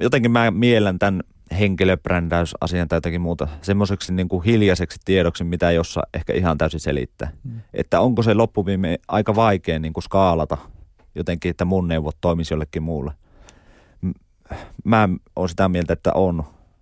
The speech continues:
Speaker 1: on vaikea skaalata kautta niinku saada, saada, että se, jotenkin sen pitäisi joten-, aina lähteä niinku sieltä oma-, omasta minästä ja miettiä ne asiat. Esimerkiksi jos puhutaan henkilöbrändäyksestä tai työhausta,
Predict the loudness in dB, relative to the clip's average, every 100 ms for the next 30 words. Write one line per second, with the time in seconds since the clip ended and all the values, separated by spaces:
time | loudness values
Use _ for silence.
0 | _ _ -2 0 2 2 2 -2 0 0
1 | 2 0 -6 -10 -4 -4 -2 -4 -6 -4
2 | -2 -2 -4 _ _ _ _ _ _ _
3 | _ _ _ _ 0 2 2 0 0 -2
4 | -2 -14 -20 -6 0 0 0 0 -2 0
5 | 2 2 2 0 2 0 2 4 2 2
6 | 0 0 -2 -2 0 0 0 2 2 2
7 | -2 -16 -6 0 2 2 2 -4 -6 -6
8 | -2 0 0 0 0 4 4 2 0 0
9 | 2 2 2 2 0 -8 _ _ _ -4
10 | 0 2 2 4 4 2 _ 0 4 4
11 | 4 2 0 0 0 2 0 0 2 2
12 | 2 2 2 2 0 -2 -8